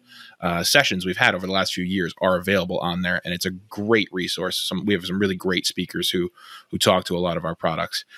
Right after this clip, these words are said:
Um, that's all I got on Cisco Live, but just, uh, as another show plug, so we are going to be expanding, uh, Sal kind of alluded to it before,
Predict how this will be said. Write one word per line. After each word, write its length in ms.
Um, 520
that's 120
all 80
I 60
got 140
on 60
Cisco 260
Live, 280
but 240
just, 300
uh, 160
as 160
another 280
show 300
plug, 320
so 140
we 400
are 180
going 280
to 80
be 100
expanding, 720
uh, 140
Sal 420
kind 120
of 80
alluded 300
to 120
it 80
before, 400